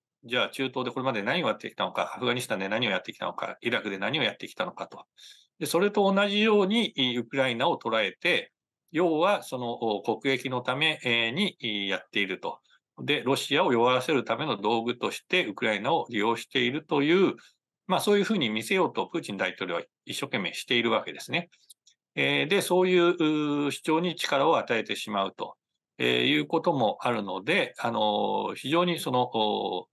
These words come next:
ー、で、あと、まあ、ちょっと若干、こう、軽率に、えー、ゼレンスキー大統領が、あー、早々にイスラエルへの全面的な、こう、共感というか、支持というか、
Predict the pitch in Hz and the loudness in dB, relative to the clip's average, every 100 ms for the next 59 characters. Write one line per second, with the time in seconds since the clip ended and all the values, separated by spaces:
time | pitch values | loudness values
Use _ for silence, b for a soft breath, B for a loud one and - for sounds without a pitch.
0 | - 156 190 175 151 - 208 127 123 127 | -2 0 2 2 0 0 -2 -2 -2 -2
1 | - 170 170 147 160 147 143 139 156 147 | -2 -2 -2 -2 0 2 2 0 0 -2
2 | - 156 - 147 143 _ B B - 135 | -2 -8 -4 -6 -6 _ B B -4 0
3 | 127 143 139 127 117 110 113 107 110 107 | 2 2 0 0 0 0 0 0 2 0
4 | - 104 98 92 - - 143 131 139 127 | 0 0 0 -2 -8 -4 -2 -2 -2 -2
5 | 110 139 143 127 110 95 90 117 117 113 | -2 0 0 2 0 -4 -6 -4 -2 -4
6 | - 117 110 107 117 101 - - 107 - | -4 -2 0 0 2 0 -2 -4 -2 -2
7 | 98 92 98 - - - 87 87 85 - | -4 -4 -6 -6 -6 -6 -6 -8 -10 -8
8 | - | -6